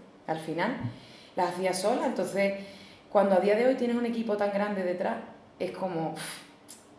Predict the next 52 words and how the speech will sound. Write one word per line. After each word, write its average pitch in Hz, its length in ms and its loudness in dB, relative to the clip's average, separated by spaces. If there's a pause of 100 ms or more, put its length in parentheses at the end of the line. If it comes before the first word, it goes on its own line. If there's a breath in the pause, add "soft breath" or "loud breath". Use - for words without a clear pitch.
(220)
qué 208 100 -4
pena 214 280 2
que 220 60 0
haya 208 240 2
compañeros 202 580 0
que 208 100 -6
no 190 80 -2
lo 185 80 0
valoren, 180 440 0 (160)
porque 180 220 -2
también 185 300 -4
los 160 140 -2
hay, 226 160 -6 (880)
porque 175 300 -2
esas 175 200 -4
personas 214 360 -6
se 196 60 -4
están 185 200 -8
dejando 202 260 -4
la 214 140 -6
piel 220 240 -4
para 190 240 -4
ti, - 80 -10 (440 loud breath)
para 175 180 2
que 175 80 -4
tú 185 120 -6
tengas 202 260 -6
un 226 120 -2
beneficio 220 520 -6
el 185 80 -4
día 180 120 2
de 175 60 2
mañana, 175 420 -4 (460 loud breath)
que 180 200 2
a 175 100 4
lo 156 100 0
mejor 160 160 -4
esas 196 160 -4
personas 208 360 -6
están 180 280 -6
o 233 80 0
no 226 80 0
están, 240 420 -4 (160 loud breath)
pero 170 120 0
a 160 40 0
día 165 140 0
de 175 100 2
hoy 196 120 0
están 233 200 -6
trabajando 233 420 -6
para 160 220 -4
ti. 226 280 -6